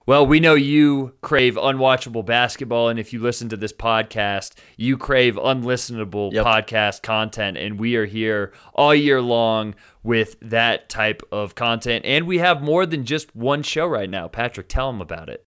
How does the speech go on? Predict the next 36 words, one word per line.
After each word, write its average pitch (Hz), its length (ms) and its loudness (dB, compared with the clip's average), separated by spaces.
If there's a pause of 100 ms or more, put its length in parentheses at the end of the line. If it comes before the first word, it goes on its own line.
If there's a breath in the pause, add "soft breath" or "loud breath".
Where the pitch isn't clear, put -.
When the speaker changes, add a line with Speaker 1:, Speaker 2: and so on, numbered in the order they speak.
Speaker 2:
Yeah, 139 160 4
we 147 160 0
do. 135 220 0
We 127 140 2
have, 127 680 2
um, 110 540 -2
I 117 60 -4
think 156 220 0
two 120 200 2
no-, 147 160 6 (240)
two 151 200 2
new 165 160 6
shows 180 360 4
coming, 202 500 2
um, 117 500 2
Speaker 1:
Yep. 101 260 -2 (120)
Speaker 2:
that 117 140 2
I 113 80 4
can 113 400 -2 (100)
name 120 380 4
off 113 180 2
the - 80 -10
top 110 220 0
of 107 60 -8
my 104 140 0
head. 104 320 0
I 104 120 0
know 104 100 0
that 104 100 2
we 104 120 0
have 104 180 0
another 101 260 2
one 101 140 -2
coming 101 300 0
on 98 140 -2
Friday. 107 520 2